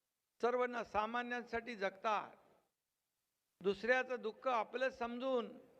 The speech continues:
ते दूर करतात. खरं म्हणजे स्वतःसाठी तर सगळे जगतात, परंतु स्वतःसाठी जगत असताना दुसऱ्यासाठी जगणं हे कठीण असतं आणि ते कठीण काम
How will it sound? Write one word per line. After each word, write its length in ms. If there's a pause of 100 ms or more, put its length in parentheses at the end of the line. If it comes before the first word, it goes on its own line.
(520)
ते 120
दूर 320
करतात. 540 (2000)
खरं 160
म्हणजे 640 (440)
स्वतःसाठी 600
तर 180
सगळे 360
जगतात, 540 (1000)
परंतु 380
स्वतःसाठी 680
जगत 340
असताना 800 (680)
दुसऱ्यासाठी 960
जगणं 720 (680)
हे 120
कठीण 440
असतं 560 (380)
आणि 200
ते 120
कठीण 480
काम 420